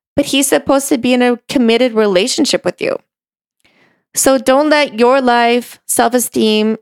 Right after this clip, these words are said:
and well-being suffer for someone's immaturity, whether you've been with him for three months, twelve years,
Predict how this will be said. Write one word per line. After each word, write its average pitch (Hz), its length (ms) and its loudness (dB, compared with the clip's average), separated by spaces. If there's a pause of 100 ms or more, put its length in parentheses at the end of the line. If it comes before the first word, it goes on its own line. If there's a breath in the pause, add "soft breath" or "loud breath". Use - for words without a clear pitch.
(100)
and 202 160 0
well-being 202 560 0
suffer 202 380 -2
for 196 140 -4
someone's 190 520 -2
immaturity, 180 880 -2 (460)
whether 240 280 2
you've 294 220 0
been 254 180 2
with 254 140 0
him 240 160 0
for 214 140 0
three 240 280 -2
months, 214 560 -2
twelve 202 320 -2
years, 190 340 0